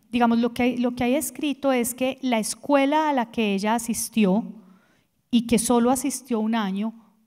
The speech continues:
fue una escuela en Sonsón. Es decir, es decir, el año de educación que ella tuvo fue en Sonsón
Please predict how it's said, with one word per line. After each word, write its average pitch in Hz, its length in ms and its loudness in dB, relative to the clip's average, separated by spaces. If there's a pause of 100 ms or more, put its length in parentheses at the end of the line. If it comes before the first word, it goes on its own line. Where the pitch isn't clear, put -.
fue 254 140 -2
una 220 140 0
escuela 214 400 -2
en 220 80 -2
Sonsón. 180 640 -4 (260)
Es 202 80 -10
decir, 208 360 -4
es 220 100 -6
decir, 214 260 -6
el 180 120 -4
año 285 260 0
de 320 80 0
educación 233 540 -2
que 202 120 -8
ella 233 160 -4
tuvo 269 320 2
fue 208 300 -4
en 202 100 -4
Sonsón 208 560 -2